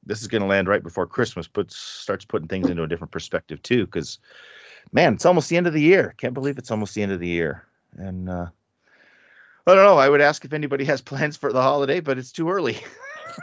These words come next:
<laughs> There's just too many things going on right now to go, "I, I don't know." You know, so, but, um, I don't know, just the, uh, just the aspect of the way time, man, time just doesn't stop, does it?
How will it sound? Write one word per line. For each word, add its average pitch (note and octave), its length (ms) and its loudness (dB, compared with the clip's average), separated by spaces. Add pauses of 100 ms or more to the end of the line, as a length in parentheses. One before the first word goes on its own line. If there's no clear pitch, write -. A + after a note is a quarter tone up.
<laughs> - 60 0 (2750)
There's D3 240 -4
just D3 160 -10
too D#3 140 -6
many C#3 160 0
things C3+ 260 -2
going C3 260 2
on D3+ 140 -6
right F#2 180 -2
now G2 140 -2
to F#2+ 80 -2
go, F#2+ 220 0
"I, G2 160 -2
I C#4+ 320 0
don't D#4 140 0
know." F3 260 6 (540)
You - 80 -2
know, B2+ 180 4
so, G#2+ 300 -4
but, G#2+ 320 -4
um, G#2 280 -2 (360)
I A2+ 140 -12
don't A#2 100 -2
know, F#2+ 180 -2
just - 300 -16
the, G#2 240 0
uh, E2+ 120 2 (1080)
just - 160 -6
the G#2 100 2
aspect G#2+ 400 0
of - 160 -12 (360)
the G#2 60 -2
way C#3 140 6
time, A#2 560 0 (640)
man, A#2 320 -4
time C#3+ 240 -4
just G2 160 -10
doesn't B2 200 -4
stop, G2 340 -2
does F2 240 -6
it? D#2+ 120 -12